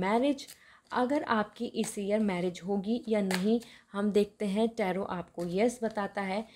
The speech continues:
या नो। ठीक है, so all right, devil,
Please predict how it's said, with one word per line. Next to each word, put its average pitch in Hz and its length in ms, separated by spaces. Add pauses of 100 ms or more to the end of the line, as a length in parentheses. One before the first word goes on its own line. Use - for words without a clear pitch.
(220)
या 202 160
नो। 180 240 (320)
ठीक 208 180
है, 294 140 (460)
so 185 140 (1600)
all 277 280
right, 214 300
devil, 208 380